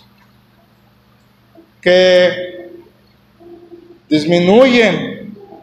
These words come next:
la capacidad de alegría,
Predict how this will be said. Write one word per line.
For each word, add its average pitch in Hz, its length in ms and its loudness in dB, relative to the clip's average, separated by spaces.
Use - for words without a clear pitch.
la 156 220 2
capacidad 175 1120 2
de 160 640 2
alegría, 196 1080 0